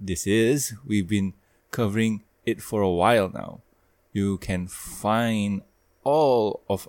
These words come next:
our previous news posts, trailer posting,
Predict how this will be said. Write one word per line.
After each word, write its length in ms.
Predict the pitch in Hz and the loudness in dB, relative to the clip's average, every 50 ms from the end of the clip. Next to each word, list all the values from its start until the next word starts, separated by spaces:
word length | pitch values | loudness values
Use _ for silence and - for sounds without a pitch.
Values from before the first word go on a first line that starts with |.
| - - | -4 -2
our 300 | 101 101 101 98 92 87 | 0 0 2 0 -2 -4
previous 460 | - - 110 95 90 98 92 - - | -4 -4 -4 -2 0 -2 -2 -2 -4
news 300 | 101 98 92 - - - _ - | -4 -4 -4 -6 -10 -16 _ -10
posts, 500 | - - 104 92 90 95 - - - - _ _ _ _ _ _ _ _ _ _ _ | -4 0 0 0 0 -2 -6 -12 -14 -16 _ _ _ _ _ _ _ _ _ _ _
trailer 540 | - - 120 117 110 110 104 107 107 107 101 | -8 -2 0 0 2 2 2 2 0 0 -2
posting, 760 | - - - 110 104 98 - - - - 113 107 101 104 104 | -4 -4 -4 -4 -2 -4 -6 -6 -4 -2 -2 -2 -2 -4 -8